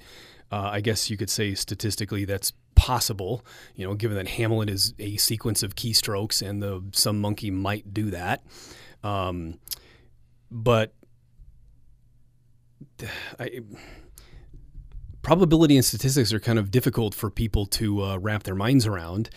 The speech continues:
And so I, I don't know if that's where it's coming from. Like, it's conceivable that these computers, once they get put together, just happen to have the right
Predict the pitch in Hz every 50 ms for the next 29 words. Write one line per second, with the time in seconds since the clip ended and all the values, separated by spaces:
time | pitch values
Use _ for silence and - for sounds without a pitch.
0 | - - - - - - - _ _ - 117 113 110 113 113 113 110 110 107 -
1 | - - - 123 113 117 113 123 - 131 151 185 180 190 180 175 170 151 - 165
2 | 156 - - - 147 135 123 117 - - - 196 208 135 110 - 117 92 90 95
3 | 95 - - 139 143 - - - 220 196 - - - 226 226 202 170 147 156 151
4 | 139 135 123 147 147 135 - - 131 117 - - 156 143 147 127 - 139 139 131
5 | - - 131 127 120 127 113 - - 110 - 123 113 131 127 123 120 120 110 120
6 | 120 110 - - - - - - 131 135 - - 123 117 110 - 127 123 120 104
7 | 123 120 117 107 123 117 107 117 117 117 117 117 -